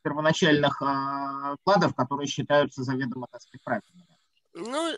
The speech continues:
Speaker 2: нет,
Speaker 1: Которых
Speaker 2: так не
Speaker 1: не
Speaker 2: то, чтобы,
Speaker 1: одинаково.
Speaker 2: не, нет, нет, нет, нет.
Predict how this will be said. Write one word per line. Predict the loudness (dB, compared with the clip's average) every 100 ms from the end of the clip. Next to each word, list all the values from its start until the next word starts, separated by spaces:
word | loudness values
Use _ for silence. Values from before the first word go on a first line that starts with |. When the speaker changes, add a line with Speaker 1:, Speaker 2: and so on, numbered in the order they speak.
| -8
Speaker 2:
нет, | 0 4 4 4
Speaker 1:
Которых | 2 0
Speaker 2:
так | -4 -2
не | -2
Speaker 1:
не |
Speaker 2:
то, | 0 0
чтобы, | 0 0 2 4
Speaker 1:
одинаково. | 4
Speaker 2:
не, | 0 -8 -14 -14 -8
нет, | 0 0 0 -6
нет, | -4 -4
нет, | -2 -4 -4 -10
нет. | -8 -8